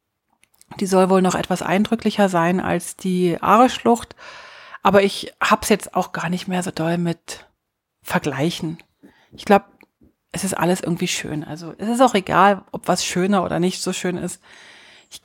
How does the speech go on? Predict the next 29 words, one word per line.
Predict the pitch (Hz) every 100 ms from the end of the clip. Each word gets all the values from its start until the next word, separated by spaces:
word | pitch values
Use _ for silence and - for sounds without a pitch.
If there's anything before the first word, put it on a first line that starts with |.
| -
ich | 165
freue | 208 214
mich | 233 -
wirklich | 208 202 -
ganz | 175 202 -
fest | - 196 -
drauf | 185
auf | - -
morgen, | 180 175 190
auf | 175 -
die, | 185 175
auf | 170 -
die | - 170
Roselauischlucht. | 175 165 - 160 208 247 - 233 - - - - - - - - _ -
Oben | 214
drüber | 214 208 202
ist | 185
ja | 196
der | 190
ganz | 175 175 262 -
große | - 202 196
Gletscher, | - 185 - 226
den | 214 185
finde | 180 185 180
ich | -
sehr | - 175 202 -
eindrücklich, | 175 202 214 208 - 226
sehr, | - - 185 190 196 202 - - - - _
ähm, | 190 190 185 -